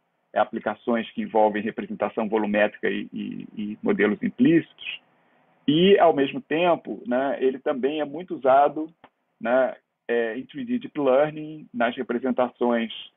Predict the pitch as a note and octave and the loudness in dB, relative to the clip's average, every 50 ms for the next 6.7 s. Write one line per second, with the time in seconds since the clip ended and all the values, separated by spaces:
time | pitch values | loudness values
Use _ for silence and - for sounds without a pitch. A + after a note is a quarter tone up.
0 | _ _ _ _ _ - G#2+ G#2 A#2+ A#2+ A2 G#2 A2 B2 A#2 A2 G#2+ A#2 A#2 A#2+ | _ _ _ _ _ -14 -6 -2 0 0 0 0 0 0 2 4 4 4 4 4
1 | A#2+ C3 B2 - A#2 A2 G#2 - - _ _ - G2 G2 - G#2+ G#2 A2 A#2+ G#2 | 2 -2 -6 -6 -6 -6 -8 -8 -14 _ _ -20 -16 -8 -6 -6 -4 -4 -6 -4
2 | - A#2+ A2+ A2 G#2 A2 A2 - - A#2 A2+ A2+ - B2+ B2+ C3 - A2+ G#2+ G#2 | 0 0 2 2 2 0 -4 -4 -4 -4 -4 -4 -2 -4 -4 -4 -6 -8 -8 -8
3 | - - - - - - _ _ _ _ _ _ _ A2+ G#2+ A2+ - _ _ _ | -10 -12 -16 -20 -20 -20 _ _ _ _ _ _ _ -8 -8 -8 -10 _ _ _
4 | _ _ _ _ _ _ _ _ _ _ _ _ - D3 C#3+ C#3 C#3+ C3+ C3 C3+ | _ _ _ _ _ _ _ _ _ _ _ _ -2 0 2 4 4 4 4 4
5 | F3 G#3 G#3 G#3 G3+ G3+ - D#3 C3+ - - - E3 F3 F#3 F3+ D#3+ C#3+ C#3 C#3+ | 2 2 0 -2 -6 -6 -6 -10 -12 -12 -8 -6 -4 -2 -2 -2 -2 -2 -4 -4
6 | - E3+ C#3+ C3+ E3 F#3 F3 - - F#3 G3+ A3+ A3 | -4 -6 -6 -6 -6 -10 -12 -12 -8 -6 -6 -6 -6